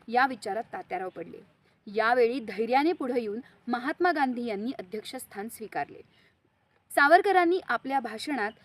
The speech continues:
भारतीयांच्या ऐक्य भावनेचे महत्त्व विशद करून सांगितले. क्रांतिकारकांच्या लंडनमधील हालचाली सावधपणे सुरू झाल्या. विलायतेतून पाठवलेली पिस्तुले हिंदुस्थानात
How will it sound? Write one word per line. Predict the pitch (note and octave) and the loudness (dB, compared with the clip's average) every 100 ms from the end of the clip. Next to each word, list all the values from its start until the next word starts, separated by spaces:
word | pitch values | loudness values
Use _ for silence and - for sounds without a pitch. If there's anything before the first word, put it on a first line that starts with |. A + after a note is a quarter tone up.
| _ - | _ -14
भारतीयांच्या | A3 B3 B3+ E4 E4+ C#4 C4 C4+ - | -2 -2 0 0 2 0 -2 -2 -2
ऐक्य | A#3+ - F4 | -2 -2 -2
भावनेचे | B3+ B3 B3 C#4+ | -2 -4 -6 -6
महत्त्व | C4 G#3 B3+ - D4+ | -8 -6 -10 -8 -8
विशद | B3 A3 - | -8 -12 -10
करून | G3 F#3+ | -10 -12
सांगितले. | G3+ - - _ _ _ _ _ - | -14 -18 -20 _ _ _ _ _ 0
क्रांतिकारकांच्या | B3+ B3+ D4+ C#4+ B3+ C4 B3+ B3 D4 | 0 0 0 2 4 4 2 0 -2
लंडनमधील | A#3+ A#3 C4+ C#4 C4 C#4 | -2 -2 -2 -2 -4 -6
हालचाली | A#3 G#3 - D#4+ A#3+ A#3 _ _ - - | -2 -2 -2 -4 -6 -10 _ _ -18 -12
सावधपणे | A3 G#3 C4+ - G3+ B3 | -8 -6 -6 -6 -8 -8
सुरू | G#3+ G#3 | -12 -12
झाल्या. | G3+ E3+ - _ _ _ - | -12 -14 -16 _ _ _ -10
विलायतेतून | B3+ B3 C4 C4 B3 C4+ | 2 4 4 0 -4 -2
पाठवलेली | G#3 G3 - B3+ B3 C4+ | -2 -2 -4 -4 -4 -4
पिस्तुले | - B3 - D#4 A3+ A#3+ _ - | -6 -10 -4 2 2 2 _ -12
हिंदुस्थानात | A3 G#3 A#3+ - A3 | -8 -8 -8 -6 -6